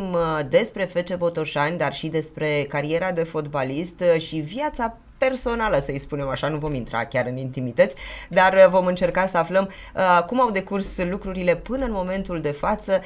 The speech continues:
în ceea ce îl privește pe cel mai proaspăt sosit în tabăra lui F C Botoșani. Este vorba despre Carlo Casap, care nu cred că mai are nevoie de niciun alt fel de introducere, pentru că deja toată lumea îl știe,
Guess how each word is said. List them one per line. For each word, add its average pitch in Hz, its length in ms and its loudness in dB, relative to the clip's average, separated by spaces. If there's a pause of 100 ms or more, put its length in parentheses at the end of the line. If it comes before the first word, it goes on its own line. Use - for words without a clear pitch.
(140)
în 202 140 -2
ceea 254 280 0
ce 247 140 -2
îl 226 100 0
privește 226 480 0
pe 214 180 -2
cel 269 260 2
mai 254 200 0
proaspăt 233 420 -2
sosit 165 320 -4
în 139 120 -2
tabăra 139 320 -2
lui 131 100 -4
F - 80 -10
C 151 180 -2
Botoșani. 143 460 -2
Este 160 180 -4
vorba 160 300 -2
despre 165 420 0
Carlo 180 360 2
Casap, 175 500 0
care 185 240 -4
nu 208 80 -6
cred 160 220 -6
că 156 100 -8
mai 151 140 -4
are 147 120 -4
nevoie 147 320 -4
de 147 120 -4
niciun 160 560 -4
alt 208 240 -2
fel 190 200 -6
de 170 80 -4
introducere, 170 580 -2 (260)
pentru 208 220 -6
că 214 100 -4
deja 196 260 2
toată 202 260 0
lumea 185 200 0
îl 170 60 4
știe, 190 300 -2